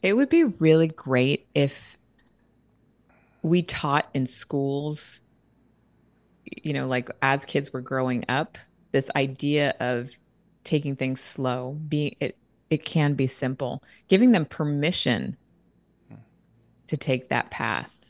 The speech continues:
Speaker 1: Like, that would be just, we would change everything.
Speaker 2: Do you, do you think we'll get there?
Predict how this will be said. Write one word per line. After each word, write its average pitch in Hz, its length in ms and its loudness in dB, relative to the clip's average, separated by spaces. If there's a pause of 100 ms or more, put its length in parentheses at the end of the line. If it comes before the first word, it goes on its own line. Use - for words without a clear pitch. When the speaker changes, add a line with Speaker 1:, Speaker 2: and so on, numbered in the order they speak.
(720)
Speaker 1:
Like, - 140 -8 (1000)
that 175 220 -2
would 147 140 -6
be 120 320 -8 (260)
just, - 360 -8 (180)
we 156 100 2
would 180 140 2
change 233 320 8
everything. 202 460 4 (1000)
Speaker 2:
Do 139 80 -4
you, 139 140 0
do 147 180 -4
you 151 80 2
think 143 260 -2
we'll 127 120 -4
get 113 200 -4
there? 196 180 -10